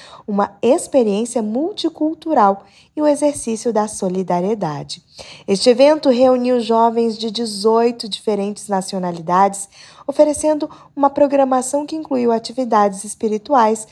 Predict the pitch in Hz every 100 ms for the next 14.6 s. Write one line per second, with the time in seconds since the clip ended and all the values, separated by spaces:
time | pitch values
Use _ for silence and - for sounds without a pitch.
0 | _ _ - 185 180 - 247 214 214 208
1 | - _ - 185 196 190 294 240 156 -
2 | - - - - - 185 226 208 202 185
3 | - 240 233 190 175 190 185 180 208 208
4 | 202 190 190 202 208 220 226 226 240 240
5 | 233 220 240 226 220 208 202 233 254 -
6 | 220 220 185 - - - - _ 262 302
7 | 370 302 208 202 196 240 254 247 214 233
8 | 220 240 240 311 330 370 349 269 254 247
9 | 196 - _ _ _ 247 254 208 196 190
10 | 190 190 180 196 - 185 165 151 - 160
11 | - _ _ - 196 208 - 226 220 185
12 | 170 208 208 220 202 220 196 190 233 247
13 | 254 262 254 220 208 208 185 202 196 170
14 | 170 151 - 151 -